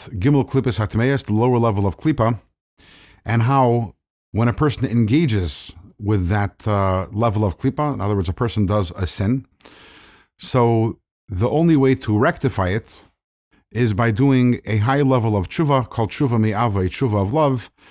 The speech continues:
And, um, when a person does that tshuva, because it leads to such an intensified relationship with God, that retroactively redeems the sin. In today's Tanya, the Alter Rebbe is going to talk about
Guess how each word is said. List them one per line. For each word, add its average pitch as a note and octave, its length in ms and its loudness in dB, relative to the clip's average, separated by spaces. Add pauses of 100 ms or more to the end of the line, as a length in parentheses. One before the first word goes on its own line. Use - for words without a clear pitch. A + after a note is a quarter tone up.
(520)
And, G#2 520 0
um, F#2 520 -2 (240)
when G#2 120 -2
a G2 40 2
person A#2 320 0
does A#2 220 0
that A2+ 160 -2
tshuva, D3+ 420 0 (240)
because G2+ 260 -2
it A2+ 60 0
leads A#2 240 0
to F#2 60 -12
such - 220 -8
an G2 320 0 (280)
intensified A#2+ 640 -2
relationship G#2+ 440 -2
with G2 160 -2
God, B2 400 0
that A2 540 -4 (260)
retroactively A#2 720 0
redeems G2+ 500 2
the F#2 100 -2
sin. F2 300 -4 (800)
In G#2+ 100 0
today's F#3 280 2
Tanya, C3 420 2 (400)
the G#2 60 2
Alter A2 160 0
Rebbe C#3+ 120 2
is C3+ 60 0
going B2+ 140 2
to A2+ 100 -6
talk C3 220 0
about A2+ 360 -2